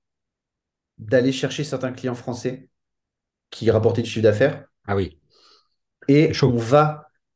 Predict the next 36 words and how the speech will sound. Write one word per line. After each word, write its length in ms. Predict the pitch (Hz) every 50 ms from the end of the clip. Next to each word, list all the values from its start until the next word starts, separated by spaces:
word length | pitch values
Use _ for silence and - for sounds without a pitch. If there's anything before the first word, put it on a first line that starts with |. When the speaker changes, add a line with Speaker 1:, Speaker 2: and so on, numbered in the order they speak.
| _ _
Speaker 1:
ouais, 260 | - 131 113 92 -
chaud. 320 | - - - 156 123 - - - - - _ _ _ -
On 80 | 113
va, 520 | 113 110 131 139 143 156 156 - - - - _
euh, 560 | 113 113 110 110 107 104 104 104 104 104 104 -
et 120 | 127 -
parce 180 | - - 170 -
que 80 | - 123
du 80 | 120
coup, 140 | 123 - 156
ça, 140 | 143 156 156
c'est 140 | 156 131 110
super 300 | - 117 123 131 131 131
frustrant 540 | - - 123 - - - 160 170 - 185 - _ _ _ _ _ _ -
parce 200 | 123 120 120 -
que, 400 | - 143 135 135 131 120 - - -
euh... 260 | 107 107 104 104 101
et 80 | 98 110
c'est 140 | 107 120
très 180 | - - - 156
compliqué 300 | 151 135 131 131 123 135
à 20 |
expliquer, 520 | 127 - - - 120 - 151 165 190 190 - - _ _ _ _ _ _ _ _
euh, 180 | - 110 107 107
puisque, 360 | 104 107 123 113 - - -
euh, 1200 | 139 135 135 131 123 117 - - 90 107 107 104 104 104 104 104 104 101 101 101 101 98 98 95 -
le 100 | 110 131
chiffre 220 | 131 - - 139
d'affaires 280 | 127 135 - - 151 147
sur 140 | - - 135
une 120 | 127 123
année, 420 | 127 127 131 139 143 135 131 - _ -
il 120 | 120 113
va 160 | 104 113 113
soit 200 | 113 - - 156
décroître, 600 | - 127 139 - - - 143 139 135 - - _